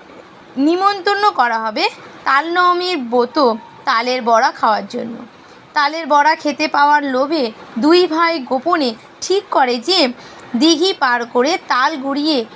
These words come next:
চটি পিসিকে নিয়ে আসবে, তাহলে অবশ্যই চটি পিসি তাদের নিমন্ত্রণ করবে। এই আশায় ভোর রাতে সাপের ভয় না পেয়ে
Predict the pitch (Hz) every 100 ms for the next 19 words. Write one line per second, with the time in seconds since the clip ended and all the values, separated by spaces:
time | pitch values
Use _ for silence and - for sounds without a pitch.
0 | - - 359 330 453 - 262 262 220 381
1 | 330 302 208 202 - 226 - - - -
2 | - 294 320 370 330 247 247 - - 254
3 | 359 427 - 381 311 269 240 320 339 330
4 | 330 302 285 302 285 - - 247 254 262
5 | 254 254 254 254 247 233 240 240 240 -
6 | - - - - 277 294 240 226 - 302
7 | 440 - - - - 233 269 262 226 220
8 | 320 392 - 254 240 269 254 220 233 240
9 | 247 254 262 403 330